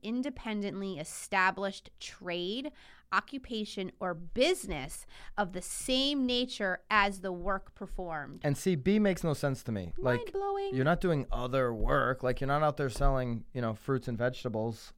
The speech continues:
Speaker 2: on the side.
Speaker 1: Right.
Speaker 2: You know what I mean? Like,
Speaker 1: Yep.
Speaker 2: there are definitely real estate agents that have other businesses.
Speaker 1: Businesses.
Speaker 2: So let's just take it from your perspective.
Speaker 1: Yes.
Speaker 2: Nicole White,
Speaker 1: Mm-hmm.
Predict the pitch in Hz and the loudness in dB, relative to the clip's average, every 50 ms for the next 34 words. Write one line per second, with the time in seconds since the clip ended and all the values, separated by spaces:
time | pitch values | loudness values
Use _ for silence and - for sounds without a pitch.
0 | - - 123 117 110 110 - - 127 127 127 120 113 113 113 - 165 151 151 - | -8 -6 -4 -2 0 -2 0 0 0 0 2 0 0 -2 -4 -4 -4 -4 -6 -6
1 | - - 131 123 120 123 123 120 123 135 143 143 143 - 175 170 160 156 156 156 | -6 -4 -2 -2 -2 -2 -2 -2 -2 0 0 0 0 2 4 4 6 8 10 10
2 | 156 151 143 135 - - - 151 147 143 156 147 131 131 127 123 123 131 131 127 | 10 8 6 4 2 0 0 0 0 2 0 -2 0 0 0 0 2 2 0 0
3 | - 127 120 120 123 120 113 - 117 110 - - 135 131 131 123 120 117 113 104 | 0 -4 -4 -4 -4 -6 -4 -2 -2 -2 -2 -2 0 0 0 2 0 0 -2 -4
4 | - - - - - - - - - - - - - - - - 135 139 131 123 | -8 -16 -20 -20 -8 -2 -2 -2 -2 -2 -8 -16 -18 -18 -4 2 4 4 6 6
5 | 131 127 120 117 120 - - 101 - 135 127 117 120 127 117 - - 113 104 95 | 6 6 6 6 2 0 -8 -4 0 0 2 2 2 -2 -4 -2 -2 -2 -2 -2
6 | 87 - - - - - - 196 180 170 160 151 - - - _ _ - - - | -4 -8 -12 -12 -12 0 6 8 8 8 8 6 0 -6 -18 _ _ -20 -20 -20
7 | - - - - - - _ _ _ - - - 156 190 214 - - 247 226 - | -20 -20 -20 -20 -20 -20 _ _ _ -16 -2 4 4 4 4 4 0 -2 0 2
8 | 220 185 165 151 - 143 131 117 110 107 120 127 139 147 160 - - 170 143 - | 0 0 0 -2 -2 0 0 0 2 2 4 4 4 4 4 2 -2 -4 -2 0
9 | - 117 104 95 - - 80 - - - 104 110 117 123 139 160 170 - - 170 | 2 2 2 2 0 -4 -8 -10 -10 -8 -4 -2 2 4 6 6 4 6 4 6
10 | 170 175 180 180 175 170 156 127 117 101 98 98 95 185 190 208 202 190 196 226 | 6 6 6 4 4 4 4 4 4 2 0 -2 -4 -6 -8 -8 -6 -6 -6 -6